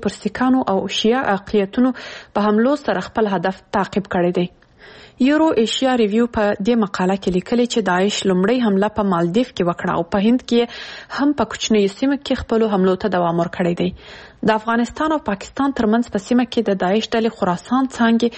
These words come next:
په دوه زره پنځلسم کال کې فعالیت پیل کړ. د مقالې لیکوال ویلي چې د خراسان څانګه له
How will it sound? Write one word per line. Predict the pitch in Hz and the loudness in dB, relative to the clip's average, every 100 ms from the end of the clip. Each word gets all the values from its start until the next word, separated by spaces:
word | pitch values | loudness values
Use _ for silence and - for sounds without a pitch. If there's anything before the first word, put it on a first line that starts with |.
| - - - - | -12 -18 -8 -2
په | 185 | 0
دوه | 185 247 254 | 2 0 2
زره | 247 240 | 0 0
پنځلسم | 208 190 190 285 277 | 0 0 0 -2 -2
کال | 202 185 | -2 -2
کې | - | -6
فعالیت | 185 170 175 180 - 185 | -2 0 2 0 -2 -2
پیل | 180 - | 0 0
کړ. | 180 190 _ _ - | -4 -4 _ _ -2
د | 214 | 0
مقالې | 214 208 247 277 | 0 0 0 0
لیکوال | 240 - 262 233 | -2 -2 0 2
ویلي | 226 240 | 2 0
چې | 233 202 | -2 -4
د | 196 | -2
خراسان | 190 185 - 254 247 - | -2 -4 0 0 2 0
څانګه | 254 240 233 - - - - 254 | 0 2 0 -4 -16 -12 -2 0
له | 247 | 2